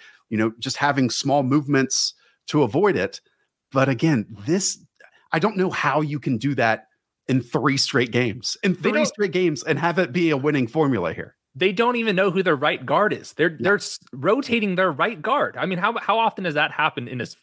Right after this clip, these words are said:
Speaker 2: a team going to the Super Bowl? They still don't know. I, I can't tell you who's gonna be playing
Speaker 1: <laughs>
Speaker 2: right guard this week.
Speaker 1: You know me, I always talk about how healthy and cohesive offensive lines are the difference between teams being true playoff contenders.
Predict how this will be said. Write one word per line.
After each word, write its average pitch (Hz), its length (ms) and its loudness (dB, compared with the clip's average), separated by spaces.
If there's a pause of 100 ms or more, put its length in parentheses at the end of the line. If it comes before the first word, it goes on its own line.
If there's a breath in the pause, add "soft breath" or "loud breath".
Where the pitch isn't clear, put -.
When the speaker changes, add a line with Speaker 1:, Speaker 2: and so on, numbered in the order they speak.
(120)
Speaker 2:
a 110 160 -2 (180)
team 165 200 0
going 151 180 4
to 139 40 -4
the 113 80 -4
Super 139 180 -2
Bowl? 120 100 2
They 131 120 4
still 208 280 -2
don't 208 180 0
know. 165 200 0
I, 151 180 0 (100)
I 170 140 0
can't 226 320 -6
tell 214 160 -2
you 151 120 -4
who's 190 240 -6
gonna 190 120 -2
be 165 60 -4
playing 175 280 2
Speaker 1:
<laughs> - 0 -
Speaker 2:
right 135 160 0
guard 147 220 0
this 139 100 -12
week. - 240 -16 (480 loud breath)
Speaker 1:
You 262 180 0
know 339 140 2
me, 311 360 0 (220 loud breath)
I 226 200 0
always 320 360 2
talk 185 260 0
about 170 260 0
how 135 160 4
healthy 175 500 2
and 139 180 0
cohesive 156 500 2
offensive 147 580 2
lines 131 400 2
are 127 140 4
the 123 100 0
difference 127 640 0 (300 loud breath)
between 156 380 2
teams 165 420 2
being 135 420 0 (200 loud breath)
true 160 360 2
playoff 160 460 2
contenders. 135 640 0